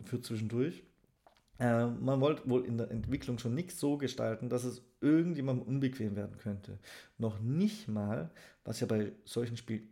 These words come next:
eher häufig so ist, sind so grindige Erfolge, dass man die Open World wirklich leben muss, um alle Erfolge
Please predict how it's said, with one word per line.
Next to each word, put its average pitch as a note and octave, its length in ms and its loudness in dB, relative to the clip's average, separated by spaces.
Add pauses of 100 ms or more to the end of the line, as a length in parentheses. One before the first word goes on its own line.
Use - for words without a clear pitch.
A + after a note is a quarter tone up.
(140)
eher A2+ 180 -2
häufig B2+ 260 -2
so - 160 -6
ist, - 420 -8
sind A2 160 -8
so G#2 140 -8
grindige A#2 480 0
Erfolge, A#2+ 480 0
dass A2 180 -6
man A2 60 -2
die G#2+ 100 -2
Open A2+ 220 -2
World G#2+ 380 -2
wirklich A2+ 500 -2
leben A2 380 0
muss, G#2+ 180 -4
um A2 80 -6
alle A2+ 160 -4
Erfolge B2+ 480 0